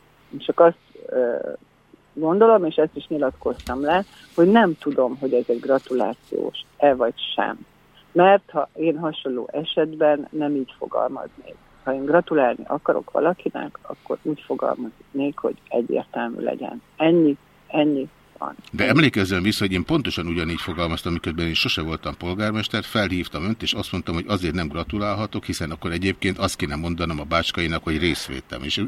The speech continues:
Speaker 2: ugyanakkor ezt én nem gondoltam.
Speaker 1: De szerintem ez nem így van. Tehát, hogy én szerintem lehet gratulálni úgy az egyiknek, mint én, például azért Bácskai polgármester úr nem annyira kevés szavazatot kapott.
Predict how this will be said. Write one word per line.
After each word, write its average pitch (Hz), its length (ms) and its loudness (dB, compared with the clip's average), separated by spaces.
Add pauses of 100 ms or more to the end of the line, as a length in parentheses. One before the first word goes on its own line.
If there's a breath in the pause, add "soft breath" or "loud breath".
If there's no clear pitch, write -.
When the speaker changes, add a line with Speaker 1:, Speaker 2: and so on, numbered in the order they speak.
Speaker 2:
ugyanakkor 101 420 2
ezt 107 160 0
én 117 100 4
nem 117 180 6
gondoltam. 76 680 -4
Speaker 1:
De 226 100 8
szerintem 240 460 6
ez 233 180 4
nem 226 240 6
így 160 220 6
van. 131 400 2
Tehát, 156 220 0
hogy 185 220 2
én 208 240 8
szerintem 202 480 4
lehet 185 480 6 (100)
gratulálni 131 840 -4 (320)
úgy 160 300 0
az 135 120 -2
egyiknek, 147 720 -2
mint - 240 -16
én, 202 240 -4
például 175 400 6 (320 loud breath)
azért 202 260 2
Bácskai 202 420 4
polgármester 170 640 -2
úr 160 60 -2
nem 214 220 -4
annyira 135 420 -2
kevés 127 420 0
szavazatot 123 540 0
kapott. - 540 -2